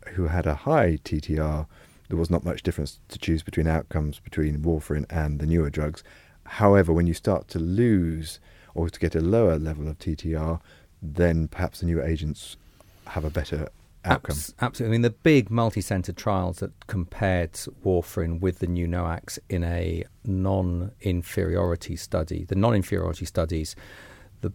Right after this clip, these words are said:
Speaker 2: the big ones there, the warfarin tended to hover around sixty-five, fifty to sixty-five percent therapeutic range. So once the warfarin levels drop to a l-, lower level than that, then it may well be that the noacs are running at a better,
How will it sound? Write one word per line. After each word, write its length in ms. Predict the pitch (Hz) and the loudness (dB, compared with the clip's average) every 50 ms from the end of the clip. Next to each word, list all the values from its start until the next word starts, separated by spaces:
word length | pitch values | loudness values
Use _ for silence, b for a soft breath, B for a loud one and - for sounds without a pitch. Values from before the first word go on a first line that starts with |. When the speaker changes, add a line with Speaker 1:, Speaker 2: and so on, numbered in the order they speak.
| - - | -2 0
Speaker 2:
the 100 | 101 98 | 0 2
big 300 | - - 135 127 107 117 | 6 8 6 6 6 4
ones 260 | 110 104 98 90 - | 2 2 2 2 4
there, 160 | 117 92 90 | 4 4 4
the 100 | 87 98 | 4 0
warfarin 600 | 92 101 107 107 107 101 - - - 90 90 90 87 | 0 4 6 6 6 6 4 0 0 0 0 0 -2
tended 340 | - - 107 95 90 87 - | 0 0 0 2 2 0 -2
to 100 | - 85 | -2 -4
hover 380 | - - 101 90 87 95 87 | 0 2 2 2 2 0 0
around 720 | 85 90 92 92 92 90 90 90 87 87 85 85 85 82 | 0 2 2 2 4 4 2 2 2 2 0 0 -2 -4
sixty-five, 960 | - - - - - - - - - 87 87 - - 90 85 85 82 85 82 - | -4 -6 -6 -6 -8 -8 -10 -10 -8 -8 -6 -4 -2 -2 -2 0 -2 -2 -4 -4
fifty 300 | - - 90 - - - | -6 -8 -6 -6 -6 -6
to 60 | 90 | -6
sixty-five 640 | - - - - - - 95 - - 90 85 85 - | -6 -8 -10 -10 -8 -10 -8 -6 -4 -4 -4 -4 -6
percent 420 | - 92 - - 87 82 82 - - | -8 -10 -6 -6 -4 -4 -6 -8 -8
therapeutic 600 | - - 90 87 85 - 92 82 - 87 - 110 | -8 -6 -6 -6 -6 -8 -10 -8 -8 -8 -4 -2
range. 400 | 104 92 87 87 87 87 87 - | 0 0 0 0 -2 -4 -4 -4
So 280 | - 107 95 90 85 - B B B B B B B B - - | -4 -2 0 0 -2 -4 B B B B B B B B -10 -2
once 440 | - 107 110 117 117 - - - - | 2 4 6 6 4 2 -4 -8 -6
the 100 | - 92 | -4 -2
warfarin 420 | 92 92 90 87 - - 90 87 | 0 0 0 0 -2 -2 -2 -2
levels 360 | 85 87 87 87 85 85 - | -2 -2 -2 -4 -4 -6 -8
drop 240 | - - 95 - - - - - - - - - - - | -6 -6 -6 -6 -6 -8 -20 -20 -20 -20 -20 -20 -20 -12
to 200 | - - 90 85 | -4 -2 0 0
a 60 | 85 | 0
l-, 300 | 82 85 - - - - - - - - - | 0 -2 -4 -6 -8 -10 -10 -12 -14 -6 0
lower 300 | 104 101 101 101 92 85 | 4 6 6 8 6 6
level 260 | 85 87 87 - 82 | 4 4 2 2 0
than 220 | 82 85 85 90 | -2 0 0 2
that, 280 | 87 101 92 87 - - - | 2 2 2 0 0 -2 -2
then 140 | 92 90 85 | -2 0 0
it 80 | 92 | 0
may 180 | 95 90 85 85 | 0 0 0 0
well 220 | 85 87 85 85 | 2 2 0 0
be 100 | 85 82 | 0 0
that 140 | 80 80 98 | -2 -2 -2
the 80 | 101 92 | -2 -2
noacs 480 | 87 87 85 82 82 - - - - | 0 0 0 -2 -4 -6 -8 -6 -4
are 60 | 90 | -2
running 340 | 85 90 90 90 85 82 87 | -2 -2 -2 0 -2 -2 -2
at 120 | 92 - - | -4 -4 -6
a 40 | |
better, 420 | 90 - - - - - - - | -6 -4 -6 -6 -4 -4 -4 -4